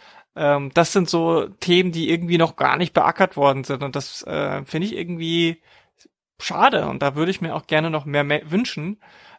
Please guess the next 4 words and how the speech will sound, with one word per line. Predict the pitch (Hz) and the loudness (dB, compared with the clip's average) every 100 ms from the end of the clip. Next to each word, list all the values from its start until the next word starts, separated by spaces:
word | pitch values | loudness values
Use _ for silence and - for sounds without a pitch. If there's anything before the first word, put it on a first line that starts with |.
| _ | _
Ähm, | 156 151 156 160 165 - _ - - | 2 2 2 -2 -8 -12 _ -20 -4
mal | 151 151 | 0 0
schauen. | - 151 175 262 330 _ - - - | 4 4 4 0 -8 _ -20 -20 2
Also | 165 165 190 190 | 2 4 4 4